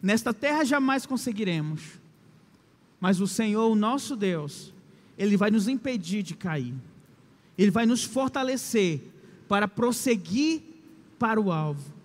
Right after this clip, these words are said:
E a nossa oração é que você também possa estar junto conosco, prosseguindo para o alvo, para o prêmio da soberana vocação.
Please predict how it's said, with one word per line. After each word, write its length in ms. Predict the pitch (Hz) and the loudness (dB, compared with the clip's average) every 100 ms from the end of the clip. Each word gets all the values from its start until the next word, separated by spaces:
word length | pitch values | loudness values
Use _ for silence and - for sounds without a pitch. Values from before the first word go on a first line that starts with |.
| - - | -18 0
E 80 | 208 | 2
a 60 | |
nossa 320 | 196 226 240 240 | 4 2 0 0
oração 560 | 240 247 - 190 151 - - - | -2 -2 0 2 0 -4 -14 -12
é 100 | - | -4
que 120 | 190 220 | 2 2
você 480 | 202 220 - 254 | 4 0 2 0
também 360 | 254 247 220 220 | 2 2 4 2
possa 520 | 220 202 202 - 208 - - - | 2 2 2 0 -4 -4 -14 -8
estar 240 | - 208 | 0 2
junto 340 | 190 247 247 | 4 2 0
conosco, 680 | 233 247 214 196 185 - 196 - - - | 0 2 4 4 2 -2 -8 -8 -16 -2
prosseguindo 680 | 226 - 226 180 214 285 247 | -2 2 0 2 2 4 2
para 220 | 233 214 | 0 0
o 100 | 190 | 2
alvo, 460 | 170 151 143 - - - - - - - - _ - _ _ _ _ _ _ - - _ - - | 2 0 -4 -10 -20 -20 -20 -20 -20 -20 -20 _ -20 _ _ _ _ _ _ -20 -20 _ -18 0
para 160 | 240 | 2
o 40 | 240 | 2
prêmio 640 | - 254 240 208 196 160 | 2 2 4 4 4 2
da 100 | 202 | -2
soberana 600 | 190 233 233 226 269 262 | -2 0 2 4 6 4
vocação. 720 | 202 180 170 - 180 156 147 | 2 -2 -4 -4 -2 -2 -4